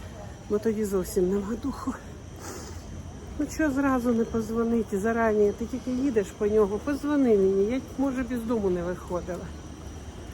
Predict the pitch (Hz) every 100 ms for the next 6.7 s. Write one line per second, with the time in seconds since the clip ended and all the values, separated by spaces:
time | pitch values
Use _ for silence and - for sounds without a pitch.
0 | - - 262 254 208 196 - - - -
1 | - - - - - - - - - -
2 | - - - - - - - - 294 -
3 | - - - - - - - - - -
4 | - - - - - - - 285 320 285
5 | 233 - - - - 247 277 302 - -
6 | 247 247 247 233 - 233